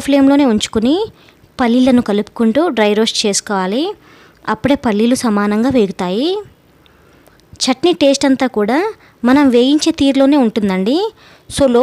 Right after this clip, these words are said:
ఫ్లేమ్లో పల్లీలను క్రిస్పీగా అయ్యేంత వరకు ఫ్రై చేసుకుంటేనే పచ్చడి టేస్ట్ బాగుంటుందని గుర్తుంచుకోండి. చూడండి, పల్లీలను ఈ విధంగా పైన పొట్టు కలర్ మారేంత వరకు ఫ్రై చేసుకుని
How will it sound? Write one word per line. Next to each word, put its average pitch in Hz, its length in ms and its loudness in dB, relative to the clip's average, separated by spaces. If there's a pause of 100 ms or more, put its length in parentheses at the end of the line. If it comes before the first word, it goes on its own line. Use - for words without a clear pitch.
ఫ్లేమ్లో 254 360 2 (120)
పల్లీలను 226 480 0 (680)
క్రిస్పీగా 302 540 0
అయ్యేంత 233 320 0
వరకు 240 240 -2
ఫ్రై 220 140 -2 (100)
చేసుకుంటేనే 220 600 -4 (640)
పచ్చడి 269 360 -2
టేస్ట్ 233 320 0
బాగుంటుందని 214 540 -2
గుర్తుంచుకోండి. 196 600 -4 (1080)
చూడండి, 220 420 0 (600)
పల్లీలను 311 420 2 (120)
ఈ - 20 0 (100)
విధంగా 220 380 -2 (640)
పైన 302 200 2 (120)
పొట్టు 285 220 -2 (100)
కలర్ 240 260 0
మారేంత 220 380 0
వరకు 247 260 -4
ఫ్రై 202 120 -2 (120)
చేసుకుని 220 440 -2